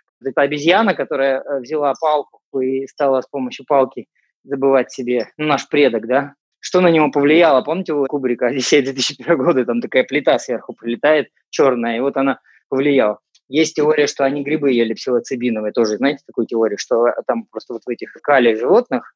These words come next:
навозе, было очень много псилоцибина, грибов,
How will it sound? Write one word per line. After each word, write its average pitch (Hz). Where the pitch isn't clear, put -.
навозе, 127
было 135
очень 143
много 151
псилоцибина, 139
грибов, 127